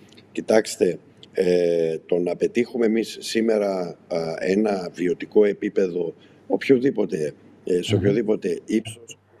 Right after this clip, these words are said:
Speaker 1: δεν σημαίνει ότι πρέπει να υπονομεύσουμε το μέλλον των επόμενων γενιών.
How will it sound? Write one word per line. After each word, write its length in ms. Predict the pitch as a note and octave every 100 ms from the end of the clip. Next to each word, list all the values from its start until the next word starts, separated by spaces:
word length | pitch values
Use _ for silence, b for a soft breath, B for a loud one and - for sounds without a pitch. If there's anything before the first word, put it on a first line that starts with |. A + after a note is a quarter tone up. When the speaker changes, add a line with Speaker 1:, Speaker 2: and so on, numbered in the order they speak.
| -
Speaker 1:
δεν 140 | F#2+ A2+
σημαίνει 500 | A2 G#2 A2 A2+ G#2
ότι 220 | F#2 F#2
πρέπει 280 | - F2 G#2
να 160 | G2+
υπονομεύσουμε 1080 | F#2+ - G2 F#2 F2 E2 F2 G#2+ - A#2 A#2+
το 160 | - E2+ F#2
μέλλον 380 | G#2 G#2 G#2+
των 160 | G#2+ F#2+
επόμενων 460 | F2+ G2+ G2+ G2+ -
γενιών. 440 | F#3 - F3 -